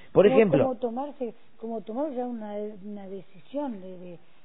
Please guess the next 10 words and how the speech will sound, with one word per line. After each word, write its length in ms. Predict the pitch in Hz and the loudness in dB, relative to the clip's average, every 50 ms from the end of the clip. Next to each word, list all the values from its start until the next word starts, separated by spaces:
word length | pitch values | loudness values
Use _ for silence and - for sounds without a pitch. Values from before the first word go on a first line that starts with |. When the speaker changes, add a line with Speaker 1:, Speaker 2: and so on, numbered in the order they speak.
| - - - - | -18 -18 -14 -8
Speaker 2:
de 140 | 180 196 - | -8 -8 -6
con-, 240 | - 220 214 208 180 | -6 -6 -6 -6 -8
de, 180 | 190 185 180 | -10 -10 -10
de 120 | 175 185 190 | -10 -12 -12
hacer 180 | 165 - 233 226 | -10 -8 -6 -6
las 140 | 214 202 - | -6 -6 -8
cosas 400 | - 220 208 - - 202 185 190 | -8 -10 -10 -8 -8 -10 -8 -6
bien. 280 | 247 285 294 254 220 - - - - - | -6 -6 -6 -6 -8 -10 -14 -18 -16 -8
Speaker 1:
Claro. 540 | 220 202 240 226 214 208 196 196 - - - - - - - - - - - - - - - | 2 6 8 10 10 10 8 6 2 0 -4 -12 -16 -16 -16 -16 -16 -16 -16 -16 -16 -16 -14
Speaker 2:
Redefinirse. 760 | 208 202 202 180 - - 202 208 226 226 202 - 220 190 | -12 -10 -10 -10 -12 -12 -10 -10 -10 -10 -10 -12 -12 -14